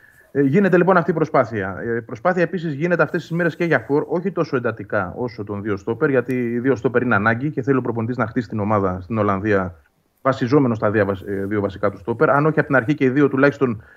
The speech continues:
μέσα στη διάρκεια της προετοιμασίας και οι δύο, έτσι, για να παίξουν στα φιλικά μαζί, για να γίνουν πραγματάκια, να γίνει δουλειά καθημερινή. Ε, η αεκ θα προσπαθήσει και θα έχει φορ και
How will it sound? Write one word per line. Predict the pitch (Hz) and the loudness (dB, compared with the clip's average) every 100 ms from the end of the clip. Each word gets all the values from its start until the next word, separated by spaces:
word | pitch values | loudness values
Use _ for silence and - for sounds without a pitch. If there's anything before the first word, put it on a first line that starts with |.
| - - | -20 -12
μέσα | - 156 180 147 | 0 2 4 2
στη | 143 | 2
διάρκεια | 127 139 127 | 2 4 2
της | - | -2
προετοιμασίας | 120 117 113 107 139 | -2 -2 -2 2 2
και | - | 4
οι | 143 | 2
δύο, | 107 117 160 - _ _ _ _ _ _ | 2 0 0 -4 _ _ _ _ _ _
έτσι, | - - 101 | -12 -10 -8
για | 104 | -2
να | 117 | 0
παίξουν | 110 151 - | 2 0 0
στα | 120 | -6
φιλικά | 113 113 107 120 | -4 -2 0 2
μαζί, | 107 104 175 170 | 0 0 -2 -2
για | 139 | -2
να | 123 | -2
γίνουν | 120 123 | -2 -4
πραγματάκια, | 110 104 104 104 170 190 | -4 -4 -2 0 0 -2
να | 180 151 120 | -4 -6 -4
γίνει | 127 110 | -4 -2
δουλειά | 104 110 | -2 -2
καθημερινή. | 107 98 92 104 170 196 - - - - - | -4 -8 -8 -4 -4 -6 -12 -20 -20 -20 -12
Ε, | - 139 | 0 4
η | 147 | 6
αεκ | 180 | 4
θα | 160 | 4
προσπαθήσει | 151 - 135 170 | -2 0 0 0
και | 147 | -2
θα | 156 | 2
έχει | 156 156 | 2 2
φορ | - 170 147 | 2 4 4
και | - 170 139 | 2 2 2